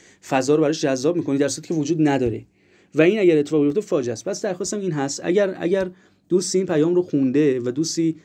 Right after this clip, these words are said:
اه، دنبال این هست که کار رسانی بکنه و می‌خواد بره، اه، کار رسانی مو-، مؤثر انجام بده، اینو یادت باشه تولید محتوایی که انجام می‌دی خوب امید بخش باشه، ولی اگر امید بخش مبتنی بر حقیقت نباشه یک فاجعه است.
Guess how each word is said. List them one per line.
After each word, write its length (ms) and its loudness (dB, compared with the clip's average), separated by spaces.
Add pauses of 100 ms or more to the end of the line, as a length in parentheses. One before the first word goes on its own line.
(280)
اه، 140 -4
دنبال 300 2
این 100 0
هست 140 -8
که 60 -20
کار 180 -4
رسانی 360 -2
بکنه 380 0
و 100 0
می‌خواد 220 -4
بره، 260 0 (400)
اه، 480 -2 (180)
کار 160 0
رسانی 260 0
مو-، 300 -4
مؤثر 400 -2
انجام 200 0
بده، 80 0
اینو 160 0
یادت 200 2
باشه 360 -4 (460)
تولید 220 2
محتوایی 460 0
که 100 -4
انجام 240 0
می‌دی 160 2
خوب 240 2
امید 220 2
بخش 240 -6
باشه، 180 -4
ولی 340 -2
اگر 260 -4
امید 300 0
بخش 260 -2
مبتنی 360 -2
بر 140 -2
حقیقت 480 -4
نباشه 340 0
یک 80 -8
فاجعه 280 -4
است. 160 -16